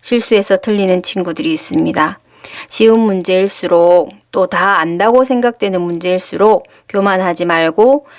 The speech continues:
정신을 똑바로 차리고 집중해서 실수하거나 틀리지 않도록 해야 합니다.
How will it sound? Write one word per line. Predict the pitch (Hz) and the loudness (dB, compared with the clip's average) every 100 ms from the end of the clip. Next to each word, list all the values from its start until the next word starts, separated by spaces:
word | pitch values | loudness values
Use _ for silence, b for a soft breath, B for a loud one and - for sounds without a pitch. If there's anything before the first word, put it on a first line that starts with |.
| B | B
정신을 | - 190 185 202 196 180 | -6 -4 -4 -2 -2 -2
똑바로 | 185 - 226 226 | -4 -2 -2 -2
차리고 | 226 202 180 160 170 185 180 185 | -2 -4 -4 -2 2 4 4 0
집중해서 | - - 196 196 175 165 226 254 B B B | -12 -14 -6 -2 -2 0 0 0 B B B
실수하거나 | - 285 269 269 - 190 175 175 180 170 - | -2 0 2 0 2 0 0 0 0 -2 -4
틀리지 | 247 214 190 | -2 0 -2
않도록 | 170 165 - 185 185 202 196 - - | -4 -4 0 4 6 6 4 0 -8
해야 | 185 | -8
합니다. | 165 - - 165 | -6 -8 -8 -10